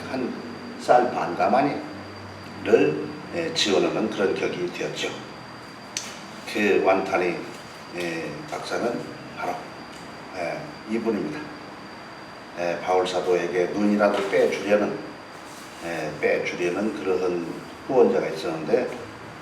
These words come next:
바로 이분이 제 선교에 눈이라도 빼줄 수 있는 그런 분이에요. 그래서 이분을 중심해서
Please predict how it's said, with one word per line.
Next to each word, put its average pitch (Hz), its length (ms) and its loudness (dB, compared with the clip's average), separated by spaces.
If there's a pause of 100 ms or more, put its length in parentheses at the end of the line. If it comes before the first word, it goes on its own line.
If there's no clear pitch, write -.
(220)
바로 117 280 4
이분이 131 500 2 (840)
제 98 260 2
선교에 98 800 2
눈이라도 87 500 2
빼줄 - 360 0
수 - 120 -6
있는 80 200 -6 (800)
그런 110 300 4
분이에요. 82 280 -2 (1400)
그래서 107 420 4
이분을 98 460 0
중심해서 92 720 -2